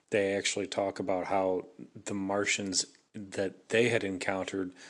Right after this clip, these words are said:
through the C I A and through their remote viewer, those Martians told the remote viewer that they're, they were undergoing some climatological change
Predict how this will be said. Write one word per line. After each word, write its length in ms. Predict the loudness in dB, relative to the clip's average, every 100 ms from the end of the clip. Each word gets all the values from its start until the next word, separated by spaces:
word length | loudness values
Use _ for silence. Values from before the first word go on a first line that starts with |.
| -20 -10
through 380 | -4 0 2 2
the 140 | 2
C 360 | 4 4 4 0
I 100 | 2
A 320 | 0 0 -2
and 160 | -6 -8
through 260 | -2 0
their 200 | 2 2
remote 400 | 2 0 0 0
viewer, 420 | -2 0 2 0 -4 -18 -18 -20 -20 _ -14 -8 4
those 260 | 6 6
Martians 480 | 4 2 2 0 -4
told 480 | -6 0 2 4 2
the 100 | 0
remote 360 | 2 0 0
viewer 320 | 0 0 0 0
that 260 | -4 -6
they're, 380 | -2 0 0 -4 -12 -20 -8
they 100 | 0
were 220 | 2 2 0
undergoing 640 | -2 0 0 0 -2 0
some 300 | 0 0 -4
climatological 1200 | -8 -8 -6 -4 -4 -4 -6 -4 -4 -4 -4 -8
change 640 | -2 0 0 -2 -2 -6